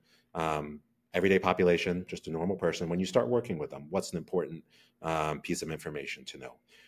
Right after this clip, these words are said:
Um, one of the reasons that you test them when you come in is so that you can see if they're making progress. Um, how do you know if they're making progress?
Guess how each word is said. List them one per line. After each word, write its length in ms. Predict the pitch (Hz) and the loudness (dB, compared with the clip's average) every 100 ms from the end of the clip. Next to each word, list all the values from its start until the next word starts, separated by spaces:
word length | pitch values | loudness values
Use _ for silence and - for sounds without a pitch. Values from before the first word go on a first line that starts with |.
| _ - | _ -16
Um, 340 | 69 67 65 62 _ _ _ _ - | -12 -12 -14 -18 _ _ _ _ 0
one 140 | 101 | 6
of 80 | 104 | 6
the 60 | 90 | 6
reasons 320 | 90 95 90 | 4 2 0
that 120 | 85 | 0
you 100 | 71 | 0
test 240 | 87 80 | -2 -2
them 100 | 87 | -2
when 120 | 73 76 | -4 -6
you 100 | 78 | -4
come 200 | 95 139 | 2 6
in 360 | 123 113 - - | 6 4 -6 -2
is 160 | 98 - | 0 4
so 180 | 98 | 6
that 200 | 95 98 | 6 4
you 120 | 95 95 | 4 0
can 240 | 98 87 | 0 0
see 320 | - 110 104 | 0 2 4
if 100 | 90 | 4
they're 100 | 98 | 4
making 280 | 92 95 95 | 2 0 -2
progress. 560 | - 104 73 67 - - _ _ _ | 2 2 2 -4 -6 -14 _ _ _
Um, 260 | 76 76 73 | -6 -6 -6
how 140 | - 82 | -2 0
do 60 | |
you 80 | 82 | 0
know 100 | 80 | -2
if 80 | 76 | -2
they're 100 | 82 | -2
making 280 | 73 - 78 | -4 -6 0
progress? 540 | 127 123 110 98 - | 6 8 8 6 2